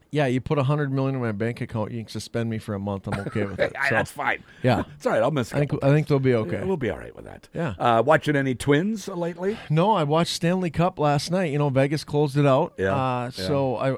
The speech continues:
Speaker 1: I watched some of that. I'll start getting into the Twins once, you know, the N B A's done, N H L's done.
Speaker 2: Yeah,
Speaker 1: Uh, you know,
Speaker 2: yeah.
Speaker 1: wh-, when I'm at home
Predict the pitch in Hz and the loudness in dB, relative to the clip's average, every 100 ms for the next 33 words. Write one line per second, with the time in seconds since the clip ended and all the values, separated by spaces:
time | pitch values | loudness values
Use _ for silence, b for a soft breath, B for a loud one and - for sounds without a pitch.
0 | 131 123 135 - 151 143 131 131 143 - | -2 -2 -4 -4 -4 -2 0 0 -2 -2
1 | 135 147 - 247 226 214 - 190 175 151 | -4 -4 -4 -2 -2 -4 -6 -4 -2 -2
2 | - 160 165 135 151 151 - b b 170 | -2 -2 -2 -2 -2 -2 -6 b b 0
3 | 180 160 156 165 165 160 170 143 127 143 | 2 2 2 0 0 0 0 -2 2 4
4 | 147 151 139 - b b b - 143 156 | 4 0 -2 -6 b b b -2 0 0
5 | - 147 143 117 127 127 131 131 - 85 | 0 0 -2 -2 -2 0 0 -2 -4 -4
6 | 82 123 - 175 170 151 - _ - 151 | -4 -4 -10 -6 -2 -2 -4 _ -8 -4
7 | 160 156 165 175 165 147 139 151 160 | -2 0 2 2 0 -2 0 0 0